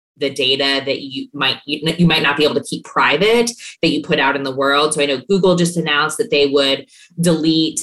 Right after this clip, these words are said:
and not make available information like location services about people going to abortion clinics. But, you know, there's concern that at some point, if someone is suspected of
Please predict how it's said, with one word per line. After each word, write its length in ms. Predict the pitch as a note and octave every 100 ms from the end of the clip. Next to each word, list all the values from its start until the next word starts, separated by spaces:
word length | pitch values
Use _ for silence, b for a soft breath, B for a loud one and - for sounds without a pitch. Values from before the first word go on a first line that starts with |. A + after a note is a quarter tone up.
| -
and 160 | D3
not 240 | C#3+ C#3+ D3
make 160 | D3
available 1040 | D3+ C3+ B2+ C#3 C#3 C#3+ C#3 C3+ C3+ C3+ b b b _ _ _ -
information 580 | F3+ E3 D3+ D3+ - C#3
like 200 | C#3 E3+
location 460 | D#3+ B3 A#3+ G#3
services 420 | F#3+ F3+ F3 F3
about 280 | E3 D3 D3+
people 300 | E3+ D#3+ D3+
going 320 | D#3 D3+ D#3 D#3
to 400 | - D3+ D3 C#3+
abortion 420 | C3+ C#3+ - E3+
clinics. 480 | F3 E3+ E3 E3+ -
But, 300 | E3 D3 C3+ B B B
you 80 | A#3
know, 100 | F#3+
there's 180 | F3+ F3
concern 520 | A3 F#3 E3+ D#3+ E3+
that 280 | G3 D3 -
at 160 | D#3+ E3
some 240 | E3 D#3
point, 240 | - D3+ C#3+
if 80 | -
someone 260 | D3+ D3
is 120 | D3
suspected 800 | - - - C3 - D3 C#3 C3+
of 360 | - C#3+ C#3